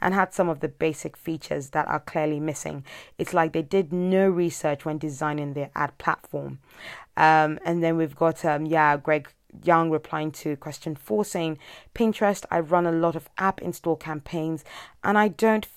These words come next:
and I didn't feel like, um, Pinterest app's offering was strong.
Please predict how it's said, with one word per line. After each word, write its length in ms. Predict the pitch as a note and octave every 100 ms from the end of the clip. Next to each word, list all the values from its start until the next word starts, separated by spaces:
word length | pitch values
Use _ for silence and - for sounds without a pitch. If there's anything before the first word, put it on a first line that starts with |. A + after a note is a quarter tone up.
| -
and 160 | F#3 G3
I 60 | G3
didn't 320 | G#3 G#3 -
feel 340 | - G#3 F#3+
like, 280 | E3+ E3 - -
um, 420 | E3+ D#3+ D#3 D3+ - - _
Pinterest 480 | - F3 - E3 - -
app's 320 | E3 D#3 - -
offering 360 | - - D#3+
was 120 | D3 -
strong. 480 | - F#3 D#3 D3